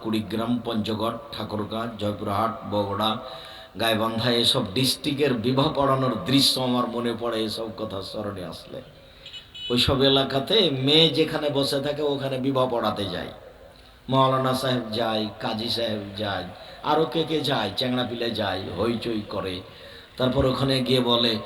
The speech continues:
"অমুক নিবাসী অমুক, এত টাকা নগদ, এত টাকা বাকিতে তোমাকে বিবাহ করতে এসেছে,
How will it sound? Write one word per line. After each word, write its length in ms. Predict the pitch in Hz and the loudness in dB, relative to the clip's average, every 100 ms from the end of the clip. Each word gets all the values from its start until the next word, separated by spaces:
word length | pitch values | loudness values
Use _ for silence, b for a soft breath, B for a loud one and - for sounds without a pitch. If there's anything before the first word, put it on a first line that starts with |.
| B B - | B B 2
"অমুক 420 | 143 165 208 226 202 | 6 10 10 10 8
নিবাসী 560 | 202 202 202 202 214 | 8 10 10 12 10
অমুক, 560 | 202 196 202 208 220 233 - | 10 8 10 10 10 10 8
এত 220 | 180 214 | 6 8
টাকা 300 | 208 196 196 | 8 8 8
নগদ, 480 | 196 196 196 214 233 | 10 10 10 8 10
এত 160 | 208 202 | 8 8
টাকা 320 | 196 196 196 | 8 8 8
বাকিতে 480 | 190 196 196 - 220 240 269 B B B | 8 8 6 6 10 10 8 B B B
তোমাকে 320 | - 190 190 214 | 4 6 8 8
বিবাহ 300 | 185 190 214 | 8 8 8
করতে 320 | 202 196 - | 6 0 4
এসেছে, 460 | 196 185 190 170 | 4 6 6 6